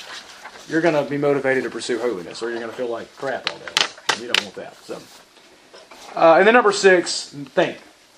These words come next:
Think. Sometimes you gotta, you, you've taken all this in,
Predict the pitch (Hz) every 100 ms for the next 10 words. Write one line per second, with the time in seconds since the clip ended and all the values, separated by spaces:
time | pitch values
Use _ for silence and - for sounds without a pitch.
0 | _ _ _ _ - - 127 110 170 180
1 | 196 185 156 165 156 135 - _ _ -
2 | _ _ - 160 143 - 190 180 190 208
3 | 196 190 269 185 190